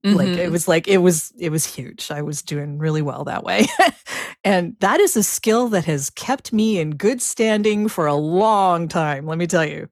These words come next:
Speaker 1: Being able to type, like,
Speaker 2: Yep.
Speaker 1: touch type, oh,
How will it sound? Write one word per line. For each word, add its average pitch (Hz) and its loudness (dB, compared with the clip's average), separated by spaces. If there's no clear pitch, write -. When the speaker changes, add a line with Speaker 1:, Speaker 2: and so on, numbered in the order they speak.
Speaker 1:
Being 196 2
able 190 4
to 185 4
type, 180 0
like, 156 -4
Speaker 2:
Yep. 185 -2
Speaker 1:
touch - -2
type, 262 0
oh, 180 0